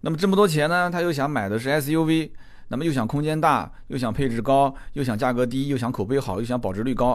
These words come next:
哎呦，我的天！那你说你又怎么选呢？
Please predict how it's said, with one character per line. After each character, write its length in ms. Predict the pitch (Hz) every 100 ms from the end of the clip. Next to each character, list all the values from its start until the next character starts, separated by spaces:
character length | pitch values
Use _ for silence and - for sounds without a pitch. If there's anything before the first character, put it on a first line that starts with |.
| -
哎 60 |
呦， 60 | 82
我 100 | 92
的 60 | 87
天！ 240 | - 85 - - - - - - -
那 160 | 196 -
你 180 | - 147
说 120 | 147
你 100 | 196
又 100 | 196
怎 100 | 170
么 80 | 151
选 220 | 175 120
呢？ 140 | 101